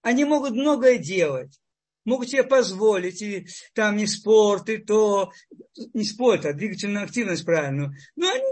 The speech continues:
не хотят это делать. Они не хотят, говорят, когда вот мне надо будет, когда подойдёт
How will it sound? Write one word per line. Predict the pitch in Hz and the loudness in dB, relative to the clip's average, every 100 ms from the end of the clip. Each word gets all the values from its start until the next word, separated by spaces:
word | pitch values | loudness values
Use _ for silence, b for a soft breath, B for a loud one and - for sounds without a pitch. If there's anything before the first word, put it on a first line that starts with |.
| 508 | 0
не | |
хотят | 330 330 311 269 | 0 0 4 2
это | 233 240 233 | 2 2 0
делать. | 175 208 196 185 190 _ _ _ | 0 -2 -2 -6 -10 _ _ _
Они | - 233 415 | -12 -8 -4
не | |
хотят, | 285 285 285 277 233 | -2 0 2 2 2
говорят, | 254 254 240 - _ _ _ _ | 4 2 0 -6 _ _ _ _
когда | 262 269 294 277 | 2 4 6 6
вот | 226 | 4
мне | 269 | -2
надо | 262 285 285 262 | -2 -2 2 2
будет, | 214 226 180 165 | 2 -2 -4 -4
когда | 165 240 262 | -2 0 2
подойдёт | 262 247 262 254 262 277 247 | 2 4 4 4 2 0 0